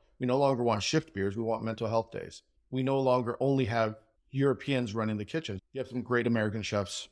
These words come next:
running kitchens, but also great international chefs that aren't European, from Thailand, from India, and all sorts of backgrounds. The rise of the Mexican chefs, seeing what Enrique Olvera is doing,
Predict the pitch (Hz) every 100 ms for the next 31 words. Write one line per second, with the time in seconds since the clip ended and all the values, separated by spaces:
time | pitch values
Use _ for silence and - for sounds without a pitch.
0 | - 110 104 98 98 - 139 117 117 127
1 | 131 110 - _ _ _ - 131 135 147
2 | 131 120 156 - 123 - 120 127 - 127
3 | 156 104 92 95 85 82 98 95 120 127
4 | 101 87 - _ _ - 113 117 135 117
5 | 98 - - _ _ 135 131 135 139 -
6 | 135 127 - - - _ _ _ _ _
7 | _ _ _ _ 120 101 120 127 151 107
8 | 87 95 - _ _ _ _ - 117 120
9 | 131 135 135 127 131 127 - 127 131 120
10 | 135 135 - _ _ _ _ _ _ _
11 | _ - 147 135 131 131 127 120 127 131
12 | 120 117 135 120 98 101 95 95 104